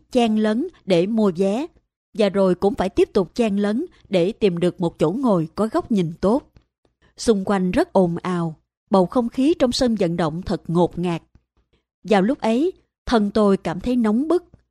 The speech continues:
còn tâm thì mệt mỏi vì các hoạt động tâm lý chạy theo ham muốn này. Quá trình chen lấn chẳng giúp ích được gì.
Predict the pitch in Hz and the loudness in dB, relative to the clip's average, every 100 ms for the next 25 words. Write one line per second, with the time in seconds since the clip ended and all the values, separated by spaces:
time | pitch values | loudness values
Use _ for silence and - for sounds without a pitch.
0 | _ _ 208 185 - 254 240 254 185 175 | _ _ -2 -2 -4 -2 -2 0 0 0
1 | 180 160 180 160 180 320 - _ 196 185 | -2 -2 -4 -2 -2 -4 -6 _ 2 2
2 | 165 320 220 175 175 160 - 214 185 208 | 2 -2 -2 -4 -4 -4 -2 0 0 2
3 | 294 359 202 156 - 208 190 214 175 185 | 0 -2 -4 -4 -4 -4 -4 -4 -2 -2
4 | 254 277 165 147 _ _ _ _ _ _ | 0 -2 -6 -10 _ _ _ _ _ _
5 | - 311 226 180 185 233 220 220 226 294 | -2 0 0 0 -2 -2 0 0 -2 -4
6 | - _ 190 165 196 320 349 - 185 165 | -8 _ -4 -2 -2 -2 -4 -2 -4 -2
7 | 175 170 156 | 0 0 -2